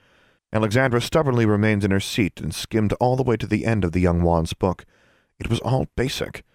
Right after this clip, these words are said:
There were a few chapters with magical principles she didn't remember very well, and some of the exercises looked like things she hadn't done at Charmbridge, and maybe her arithmancy was a little weak, but she couldn't believe Madame Merkglass expected her to learn tenth grade magic from a book.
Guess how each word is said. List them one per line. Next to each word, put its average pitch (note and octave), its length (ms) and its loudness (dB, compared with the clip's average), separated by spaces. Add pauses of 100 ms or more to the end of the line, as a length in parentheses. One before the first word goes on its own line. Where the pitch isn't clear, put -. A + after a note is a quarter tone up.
(480)
There A#2+ 100 2
were A2+ 220 4
a G2+ 60 0
few C3+ 220 2
chapters D#2 500 -2
with - 120 -10
magical F#2 360 0
principles - 480 -4
she F2+ 120 -2
didn't E2+ 280 0
remember G#2 340 0
very D#2+ 280 -6
well, D2+ 380 -8 (500)
and G2 160 -2
some C3+ 200 0
of A2 100 0
the G#2 120 4
exercises F2+ 640 0
looked - 180 -2
like E2 220 -2
things E2+ 260 -4
she F#2+ 120 -2
hadn't F2+ 320 0
done A#2+ 180 2
at - 100 -4
Charmbridge, F#2+ 560 0 (460)
and F2 100 -4
maybe G2 200 2
her F2+ 100 2
arithmancy E2+ 500 0
was E2 100 -2
a E2+ 60 -2
little D#2 220 0
weak, D#2 380 -8 (120)
but - 100 -16
she - 80 -12
couldn't D#3+ 220 -2
believe F2+ 400 0
Madame F2 220 -2
Merkglass G2 500 -2
expected - 420 -6
her G#2+ 80 2
to F#2+ 80 2
learn F#2+ 280 2 (340)
tenth C3+ 260 -4
grade A2+ 300 -2
magic A2 380 -4
from - 160 -4
a D#2+ 60 0
book. - 420 -4